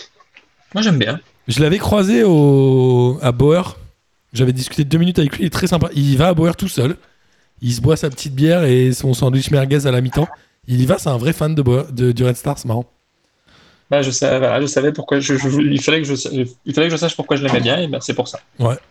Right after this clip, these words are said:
Speaker 2: Et il était vraiment seul tout.
Speaker 1: Non.
Speaker 2: Genre, il venait en fan, quoi. C'est très marrant. Euh, alors, Lorient a éclaté.
Speaker 1: On l'embrasse, hein, s'il nous écoute.
Speaker 2: On l'embrasse, évidemment. Lorient a éclaté Bordeaux quatre buts à un avec, euh,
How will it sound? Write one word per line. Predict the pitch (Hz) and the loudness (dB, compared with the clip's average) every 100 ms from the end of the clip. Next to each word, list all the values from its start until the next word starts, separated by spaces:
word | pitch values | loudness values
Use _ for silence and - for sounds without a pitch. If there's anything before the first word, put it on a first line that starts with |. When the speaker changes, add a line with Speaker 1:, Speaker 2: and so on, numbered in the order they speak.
| _ - | _ 0
Speaker 2:
Et | |
il | 135 | 2
était | 131 151 | 2 2
vraiment | 143 240 | 2 0
seul | - 233 | 0 0
tout. | - 220 | 0 0
Speaker 1:
Non. | 208 | 0
Speaker 2:
Genre, | 151 151 | 2 2
il | 143 | 2
venait | 135 196 | 2 2
en | 208 | 2
fan, | - 165 170 | 0 -2 -2
quoi. | 117 123 - - | -4 -4 -8 -10
C'est | 120 117 | -6 -6
très | - 175 | -4 -2
marrant. | 147 107 - - | -2 -4 -8 0
Euh, | 175 170 165 170 - | 2 4 4 2 2
alors, | 190 165 | 0 2
Lorient | 147 180 208 208 247 403 - - - - _ - | 2 2 2 2 0 -4 -20 -20 -20 -20 _ -6
a | 214 143 - | 0 0 0
éclaté. | - 202 - - 180 160 | -2 -4 -10 -2 0 2
Speaker 1:
On | |
l'embrasse, | 139 143 - 190 | 2 2 2 0
hein, | |
s'il | 131 131 | -6 -6
nous | 127 | -6
écoute. | 120 117 - _ | -6 -8 -12 _
Speaker 2:
On | 127 139 | 0 2
l'embrasse, | 131 131 139 - | 4 2 0 -2
évidemment. | 110 110 - - - _ - - | -2 -2 -4 -10 -20 _ -20 -2
Lorient | 131 156 196 233 | 2 2 4 4
a | 175 | 2
éclaté | 156 170 - 196 | 2 0 2 2
Bordeaux | 175 175 | 4 2
quatre | 180 175 160 | 2 0 2
buts | 160 | 4
à | 156 | 4
un | 151 | 4
avec, | 180 147 135 - | 4 2 0 2
euh, | 120 | 2